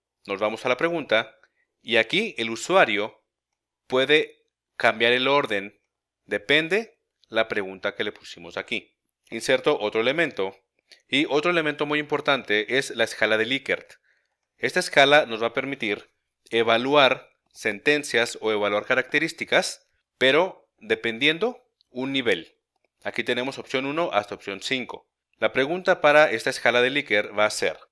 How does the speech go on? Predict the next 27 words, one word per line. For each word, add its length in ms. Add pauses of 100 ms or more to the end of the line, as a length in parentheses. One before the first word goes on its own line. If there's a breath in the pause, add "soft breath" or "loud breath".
(220)
"Por 140
favor 260
evalúa 460
aspectos 680
individuales 460
del 160
canal". 460 (340)
Por 140
ejemplo, 640 (440)
vamos 180
a 40
decirle 360
que 100
evalúe 380
el 260
contenido. 640 (500)
Después 420
que 120
evalúe 520 (640)
la 300
aplicabilidad 920
de 180
los 220
ejemplos. 720 (400)
Y 100
por 180
último, 440